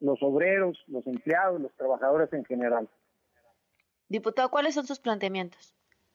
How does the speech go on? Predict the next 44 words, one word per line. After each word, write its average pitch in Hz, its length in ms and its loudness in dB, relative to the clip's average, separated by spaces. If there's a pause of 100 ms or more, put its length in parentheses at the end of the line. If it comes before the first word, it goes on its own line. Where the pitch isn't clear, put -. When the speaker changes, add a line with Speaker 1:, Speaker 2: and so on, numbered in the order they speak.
(760)
Speaker 1:
Es 190 120 2
muy 220 180 2
sencillo, 226 680 2 (300)
muy 185 200 0
sencillo 202 360 2
Speaker 2:
Los 208 60 2
Speaker 1:
lo 220 60 0
que 214 60 0
Speaker 2:
de 214 60 2
las 196 140 2
Speaker 1:
estamos 190 100 2
Speaker 2:
cámaras. 180 280 0
Speaker 1:
planteando. 202 400 0 (640)
Speaker 2:
No, 165 200 2
no, 285 100 2
no, 262 120 2
los - 100 2
Speaker 1:
Este, - 80 2
Speaker 2:
de 208 80 2
las 202 160 0
cámaras 262 380 0
empresariales. 196 720 -2 (500)
Speaker 1:
Ah, 175 240 -2 (640)
no, 269 100 -4
bueno, 226 240 2
ellos 220 220 2
plantearon 208 420 0
su 180 100 -6
punto 202 320 0
de 190 60 4
vista, 190 400 0
¿no? 170 240 -2 (360)
Naturalmente, 170 460 0
Speaker 2:
Por 226 140 2
eso, 208 100 2
Speaker 1:
ellos 214 100 0
Speaker 2:
¿qué, 247 100 0
Speaker 1:
quisieran 233 240 2
Speaker 2:
pero 233 120 0
qué 262 160 2
les 269 180 2
Speaker 1:
que - 80 2
los, - 100 4
Speaker 2:
dijeron? 220 360 0